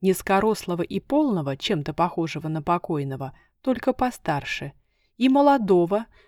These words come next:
высокого и мускулистого, бритого налысо и с квадратным подбородком. Первый, очевидно, был брат усопшего. О том, кто был второй,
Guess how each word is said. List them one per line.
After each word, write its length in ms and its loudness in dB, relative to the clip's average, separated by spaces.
высокого 600 2
и 20 0
мускулистого, 1040 -2
бритого 420 2
налысо 640 0
и 80 -4
с 80 -12
квадратным 680 0
подбородком. 880 -4
Первый, 480 0
очевидно, 680 -2
был 220 0
брат 400 0
усопшего. 720 -8
О 100 -2
том, 300 0
кто 240 -4
был 180 2
второй, 580 0